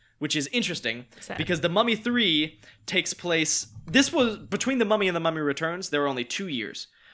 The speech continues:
Speaker 1: The Mummy Three, there's, I think, seven.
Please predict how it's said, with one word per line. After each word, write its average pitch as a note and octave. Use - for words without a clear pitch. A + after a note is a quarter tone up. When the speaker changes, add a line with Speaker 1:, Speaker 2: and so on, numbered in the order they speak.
Speaker 1:
The D3+
Mummy F#3
Three, B3
there's, D#3
I C#3+
think, -
seven. D#3